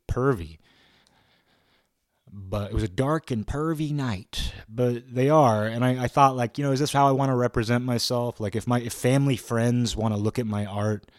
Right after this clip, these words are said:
if employers wanna look at my art, do I want them to see those dark and pervy years? And it's like, you know what? Like, there were a couple things that I'm gonna hold off on. There were a couple drawings. Like, there was a drawing I did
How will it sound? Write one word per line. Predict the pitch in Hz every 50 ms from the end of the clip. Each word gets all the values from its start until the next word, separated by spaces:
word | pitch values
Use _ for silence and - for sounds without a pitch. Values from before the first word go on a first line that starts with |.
| _ _ _ _ _ _ _ _ _ _ _
if | - 104 - 110
employers | 107 107 104 - - 110 117 123 131 127 127 127 117 101
wanna | 110 113 110 107
look | 104 110 113 -
at | 123 113
my | 113 110 107 107
art, | 104 98 101 107 110 113 101
do | 104 107
I | 110 110
want | 110 117 117 110 -
them | - 123 117 113
to | 107 98
see | - - 120 110 107 110
those | 107 104 95 - - - - - -
dark | - 110 107 110 - -
and | 107 101 -
pervy | - - 104 113 117 113 117 110
years? | 110 113 117 117 117 113 107 98
And | 104 107
it's | - -
like, | 117 113 - -
you | 135
know | 143
what? | 147 156 151 143
Like, | 131 123 - - - - - - - -
there | 165 180
were | 190
a | 175
couple | - 180 147 143 131
things | - - 139 127 120 101
that | 120
I'm | 113 110
gonna | 113 110 104
hold | 92 104 107 95 92
off | 92 95 - -
on. | 110 107 107 113 - _ _ _ _ _ _ _ _ _ _ _ _ _ _ _ _ _ _ _ _ _ _ _ _
There | 123 131
were | 139 135
a | -
couple | - 123 107 110 101
drawings. | 92 92 104 101 101 101 101 104 104 101
Like, | 104 95
there | 123
was | 120 113
a | 120
drawing | 104 98 110 113 113 113 110 110
I | 107 104
did | 95 110 107 104 104 101 90